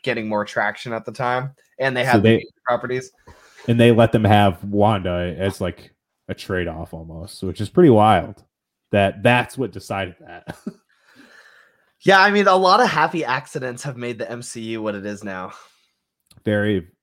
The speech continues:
Speaker 2: very true. So I found it interesting that they showed him, like you were saying, like, oh, maybe it was kind of telling the people that, like, this isn't the same Pietro we remember, or reminding people of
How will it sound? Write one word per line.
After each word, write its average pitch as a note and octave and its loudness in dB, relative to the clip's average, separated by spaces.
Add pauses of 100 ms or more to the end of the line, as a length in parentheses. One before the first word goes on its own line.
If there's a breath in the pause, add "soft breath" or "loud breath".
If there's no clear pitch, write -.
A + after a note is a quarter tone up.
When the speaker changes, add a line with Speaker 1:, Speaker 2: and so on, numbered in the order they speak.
(160)
Speaker 2:
very F#2+ -4
true. D#2+ -18 (540 soft breath)
So B2+ -4
I D3 2
found G#3 -2
it - -4
interesting E3 -2
that C#3 0
they A#2+ 2
showed A#2+ 0
him, B2 -2
like B2+ 0
you C#3 4
were C#3 2
saying, C3 0
like, A2+ -2
oh, A#2+ 2
maybe A2+ -2
it A2+ 2
was A2 -4
kind A2 -4
of F#2+ -12
telling G#2+ -6
the G#2 -6
people G#2+ -6
that, G2+ -2
like, F#2 -8 (1000)
this A2 -8
isn't G2 -10 (380)
the A2+ -10
same G2 -6 (180)
Pietro G#2 -4
we G2+ -2
remember, G2 -2
or F#2+ 0
reminding G2 -2
people G2 -2
of F2+ -4